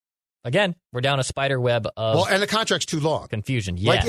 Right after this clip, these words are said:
Speaker 2: if Matt Zuccarello was still an all-star, the contract's too long.
Speaker 1: And if it was
Speaker 2: Fenton got him by giving him too long of term.
Speaker 1: Right, and if it was a three-year no-movement clause, we can see a light more at the end of the tunnel.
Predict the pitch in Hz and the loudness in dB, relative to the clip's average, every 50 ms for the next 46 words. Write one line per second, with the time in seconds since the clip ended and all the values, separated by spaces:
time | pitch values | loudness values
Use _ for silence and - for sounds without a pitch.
0 | 208 175 202 220 254 302 285 - 339 269 247 202 180 180 180 190 196 196 185 170 | 2 2 4 4 4 2 2 2 0 2 4 4 6 6 6 6 6 6 6 4
1 | 160 139 - - 202 196 190 185 175 165 165 175 180 180 - - 165 139 127 127 | 4 2 0 0 0 2 2 2 2 2 2 2 0 0 -2 -2 0 0 0 0
2 | 131 139 - - 165 190 185 - 185 160 143 - - - 151 139 143 151 143 123 | 0 -2 -2 -2 -2 -2 0 0 0 0 0 -2 -4 -4 -2 0 2 2 2 0
3 | 110 117 - 139 139 135 - 156 147 139 143 233 285 269 285 254 208 220 247 254 | -2 -6 -6 -4 -4 0 2 2 4 4 4 2 2 0 0 2 2 4 4 2
4 | 233 202 175 175 170 147 175 196 202 208 175 175 175 160 - - 208 202 190 185 | 2 2 0 2 2 2 2 4 4 2 2 2 2 0 -2 -2 2 4 4 4
5 | 170 165 147 120 - 165 180 143 90 - - 120 120 110 104 98 113 120 120 - | 4 2 0 -2 -2 -2 -2 -2 -4 -6 -6 -2 0 0 0 0 0 0 0 0
6 | 143 127 127 120 - 147 151 160 156 147 135 135 131 123 123 135 131 123 123 110 | 0 0 0 -2 -2 -4 -2 0 0 2 2 2 2 2 0 0 0 0 -2 -2
7 | - 117 113 110 107 104 104 104 110 - 113 104 - 113 110 101 104 104 104 - | 0 0 0 2 2 0 0 -2 -2 -2 -4 -4 -2 0 0 0 0 0 0 -2
8 | 92 101 98 95 92 - 101 98 92 92 82 85 - - 85 60 62 - | -2 -2 -2 -2 -4 -4 -4 -4 -4 -4 -6 -8 -8 -8 -8 -8 -10 -10